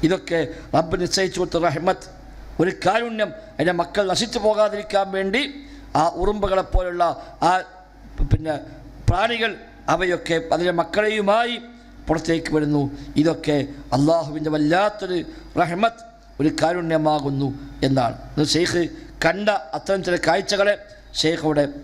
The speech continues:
പറയുന്നുണ്ട്. സമാനമായി പല ജീവികളെയും പ്രവർത്തിക്കുന്ന, മക്കളോട് കാരുണ്യം കാണിക്കുന്ന പലതരം ജീവികളെപ്പറ്റി ഷെയ്ഖ് അവിടെ ചില ചർച്ചകളൊക്കെ കൊണ്ടുവരുന്നുണ്ട്.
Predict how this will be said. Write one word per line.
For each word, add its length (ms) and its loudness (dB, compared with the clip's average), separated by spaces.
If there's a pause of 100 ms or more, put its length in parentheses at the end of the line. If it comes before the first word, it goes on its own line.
(160)
പറയുന്നുണ്ട്. 540 0 (200)
സമാനമായി 540 4 (100)
പല 100 4 (120)
ജീവികളെയും 440 2 (340)
പ്രവർത്തിക്കുന്ന, 560 0 (600)
മക്കളോട് 400 0
കാരുണ്യം 400 2
കാണിക്കുന്ന 460 0 (400)
പലതരം 440 0
ജീവികളെപ്പറ്റി 640 0 (420)
ഷെയ്ഖ് 260 2
അവിടെ 200 2
ചില 180 -2
ചർച്ചകളൊക്കെ 560 0 (400)
കൊണ്ടുവരുന്നുണ്ട്. 600 0